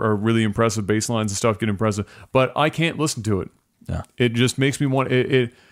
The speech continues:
Speaker 1: It has the opposite effect on me that apparently it has to the metal group, which would be like, it makes me calm and not wanna kill people. And for me, it's like, I wanna kill some babies.
Speaker 2: Yeah.
Speaker 1: Specifically children.
Speaker 2: Yeah.
Speaker 1: When I listen to that music.
Speaker 2: I hate it all.
Speaker 1: Um, my favorite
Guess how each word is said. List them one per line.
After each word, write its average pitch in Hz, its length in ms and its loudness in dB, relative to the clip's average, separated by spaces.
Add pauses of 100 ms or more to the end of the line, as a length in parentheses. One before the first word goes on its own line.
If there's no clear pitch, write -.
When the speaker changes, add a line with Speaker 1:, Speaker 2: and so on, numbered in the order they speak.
(180)
Speaker 1:
It 123 60 0
has 143 160 4
the 147 60 4
opposite 160 340 0
effect 151 320 0
on 143 120 2
me 131 100 4
that 120 140 2
apparently 127 420 0
it 117 40 2
has 120 160 2
to - 80 -6
the 107 60 0
metal 117 260 2
group, 135 300 0
which 123 100 -2
would 120 80 -4
be 120 80 2
like, 117 220 2
it 147 100 0
makes 202 240 -2
me 165 80 0
calm 196 320 0
and 147 60 -2
not 226 160 2
wanna 180 160 2
kill 123 180 2
people. 107 300 0
And 95 100 -4
for 117 60 -4
me, 123 120 2
it's 131 120 -2
like, 113 180 0
I 147 80 2
wanna 190 220 2
kill 151 180 -2
some 151 140 -6
babies. 87 400 -4 (200)
Speaker 2:
Yeah. 82 180 0 (420)
Speaker 1:
Specifically 147 720 0
children. 90 380 -6 (200)
Speaker 2:
Yeah. 82 140 0 (220)
Speaker 1:
When 104 120 0
I 104 60 4
listen 104 240 0
to 101 80 2
that 101 140 2
music. 92 240 -4 (240)
Speaker 2:
I 92 80 2
hate 98 140 6
it 92 60 6
all. 90 380 2 (160)
Speaker 1:
Um, 143 1600 2
my 123 160 2
favorite 180 480 2